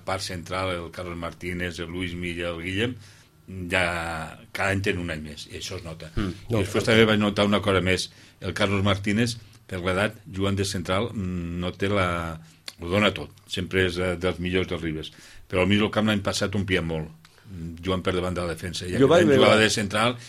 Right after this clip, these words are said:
Speaker 1: i de central, claro, si trobes un delanter una mica ràpid, per cintura te l'agafes.
Speaker 3: Jo lo que le veig al Ribas és lo mateix que l'he vist al Sitges. Eh, lo que passa que el Sitges té més qualitat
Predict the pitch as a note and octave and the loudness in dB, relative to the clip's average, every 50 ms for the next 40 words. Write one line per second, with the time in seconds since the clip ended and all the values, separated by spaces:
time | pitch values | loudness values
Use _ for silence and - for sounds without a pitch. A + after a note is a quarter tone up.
0 | - - - A2 G2+ G2 G2 G#2 F#2+ F2 F#2 F#2+ G2 G2+ G2 G2 G2+ F#2+ F#2 E2 | -18 -10 -6 -2 -2 -2 -2 -4 -6 -4 -2 -2 -2 -2 -2 -2 -2 -2 -2 -4
1 | E2 - - - G2 G2 - G#2+ G#2 G2+ G2+ G#2+ G2 G#2 G2+ G2+ G2+ - G2+ G2+ | -6 -10 -10 -10 -8 -6 -2 -2 -2 0 -2 -2 -2 0 0 0 0 2 4 4
2 | G2+ G2 G2 - - - - - - G2+ G2+ G2+ G#2 G2+ G2 G2+ G#2 G2 G2 F#2+ | 4 4 2 -2 -8 -12 -14 -10 -6 -2 0 0 0 0 0 0 0 2 2 2
3 | F#2+ F#2+ F#2+ F#2+ F#2 F#2 F#2 F#2+ F#2+ F#2+ F#2+ F#2+ F#2+ F#2+ F#2+ F#2 F#2 F#2 F#2+ F2+ | 0 0 -2 -4 -4 -4 -4 -4 -4 -4 -6 -6 -6 -6 -8 -8 -8 -8 -8 -2
4 | G2 G2 G#2 G2+ G2 B2 A#2+ A#2+ A#2 A2+ A2 G#2 F#2+ F#2 F#2 F#2+ F#2 F#2 G2 G2 | 0 0 0 0 0 -2 -2 -2 -4 -8 -10 -10 -12 -12 -14 -14 -14 -16 -16 -16
5 | G2 - - - - - - G#2 G2 - G2+ F2 - G#2 G2+ G#2+ G2+ G#2 A2 G2+ | -18 -18 -20 -20 -14 -8 -6 -6 -6 -4 -6 -4 0 0 0 0 0 -2 -2 -2
6 | F2+ E2+ D#2+ D#2 - E2 D#2+ - - B2 A#2 A2 B2+ C3+ D3+ D#3 D3+ E3 D3 C#3 | -2 -4 -6 -8 -10 -12 -12 -8 -4 0 4 6 6 6 6 6 4 4 4 4
7 | C3+ B2+ B2+ B2 B2 A2+ G2+ A#2+ C3 C3+ D3+ D3+ C#3+ C3 B2 A#2+ A#2 A#2+ A2+ A#2 | 4 2 2 2 0 0 0 0 2 2 2 2 2 2 2 2 2 0 0 -2
8 | A#2 A2+ A2+ G#2+ A2 G#2+ - A#2 A2+ A2+ - - B2+ B2 A2 A2+ A2 - F#2 F2+ | -2 0 0 0 -2 -2 -2 -2 -4 -4 -2 0 0 0 0 -2 -4 -4 -8 -8
9 | - - A#2+ A#2 - G#2+ G2 F#2 F2 E2 - E2 - G2+ G#2 G2+ G2 G2 F#2+ F#2+ | -6 -6 -6 -6 -6 -6 -6 -6 -8 -10 -14 -14 -8 -4 -4 -2 -2 -2 -2 -2
10 | F#2+ F#2+ F#2+ F#2 D#2+ F#2 G2+ F#2 - G#2 G2+ A2 G#2+ A2+ G#2 - - A2 G2+ G#2 | -4 -4 -6 -8 -6 -8 -8 -8 -8 -8 -8 -6 -6 -6 -4 -4 -6 -8 -8 -8
11 | G2 - G#2 G#2+ A2 G#2 G2+ G2+ - - - A2 G2+ F#2+ F#2+ G2 G#2+ G#2 - - | -8 -6 -4 -4 -4 -4 -4 -6 -8 -6 -6 -4 -4 -4 -6 -6 -8 -8 -8 -10